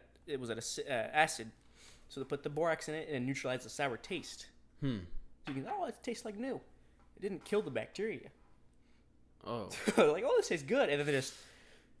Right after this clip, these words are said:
Speaker 1: tuberculosis.
Speaker 2: Ooh, yeah.
Speaker 1: Um, and also the borax was lethal to kids. So.
Speaker 2: Upset tummies, too. I'm
Speaker 1: People
Speaker 2: sure.
Speaker 1: were dying left and right, just, like, walking out, just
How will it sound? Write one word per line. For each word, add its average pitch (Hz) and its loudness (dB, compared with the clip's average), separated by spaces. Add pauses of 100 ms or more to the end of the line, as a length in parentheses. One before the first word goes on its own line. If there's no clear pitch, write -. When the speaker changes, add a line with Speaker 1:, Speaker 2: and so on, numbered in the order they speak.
(240)
Speaker 1:
tuberculosis. 139 2
Speaker 2:
Ooh, 107 -2
yeah. 117 2 (1000)
Speaker 1:
Um, 123 6
and 151 4
also 151 10
the 139 0
borax 131 4 (340)
was 135 -12 (320)
lethal 123 -2 (380)
to - -6
kids. 127 -8
So. 113 -4
Speaker 2:
Upset 104 -4
tummies, 135 -4
too. 127 -4 (540)
I'm - -8
Speaker 1:
People 262 4
Speaker 2:
sure. 226 8
Speaker 1:
were 156 12
dying 139 8
left 147 0
and 131 0
right, 127 4
just, 143 -6
like, - -6
walking 151 0
out, 151 -2
just 143 -2